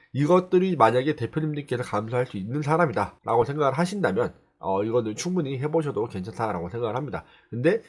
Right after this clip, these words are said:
다들 아시겠지만 강사들도 이야기를 합니다. 로켓 그로스를 하면서 매출은 많이 나와도 광고비나 이런 것들 때문에 마이너스가 나는 경우도 있다 라고 이야기하는데요. 해외 구매 대행만 하셨던 분들이 많이들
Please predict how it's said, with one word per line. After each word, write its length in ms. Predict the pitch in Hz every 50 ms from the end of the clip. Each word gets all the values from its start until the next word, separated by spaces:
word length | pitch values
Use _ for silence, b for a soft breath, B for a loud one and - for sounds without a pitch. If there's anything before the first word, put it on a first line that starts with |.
| b b b b b
다들 240 | - 107 123 151 127
아시겠지만 400 | 107 104 113 107 - 123 127 123
강사들도 640 | - - 151 151 - 151 170 180 185 185 180 185 170
이야기를 440 | 127 113 120 127 127 117 117 110 113
합니다. 340 | 135 156 139 - 175 - _ _ _
로켓 300 | - 117 120 - 160 151
그로스를 380 | - 151 147 131 123 131 117 117
하면서 480 | 135 165 185 185 160 127 160 214 - - _
매출은 400 | - 123 123 - - 175 180 170
많이 200 | 117 104 113 120
나와도 440 | 107 98 95 101 98 139 185 - - _ _ - 90 - -
광고비나 460 | - - - 113 120 131 123 123 120
이런 180 | 110 107 107 110
것들 240 | 104 - - 110 -
때문에 380 | 117 110 101 92 101 123 143 120
마이너스가 480 | 85 92 104 104 104 101 - 104 101
나는 180 | 95 92 92 95
경우도 400 | 92 95 95 98 92 - - 117
있다 300 | 98 - - 95 90 B B B B B B -
라고 200 | 107 110 113 107
이야기하는데요. 720 | 110 120 117 113 110 139 156 165 131 113 151 - - - -
해외 280 | 160 175 190 196 196
구매 420 | 185 185 - - 120 131 143 156 160
대행만 720 | 165 160 160 160 151 - - _ _ - 120 143 160 156 -
하셨던 480 | - - 170 170 - 180 180 - 175 156
분들이 580 | - - 113 113 113 113 113 143 127 104 185 - _ _ _
많이들 520 | 101 104 113 120 123 - 120 123 127 -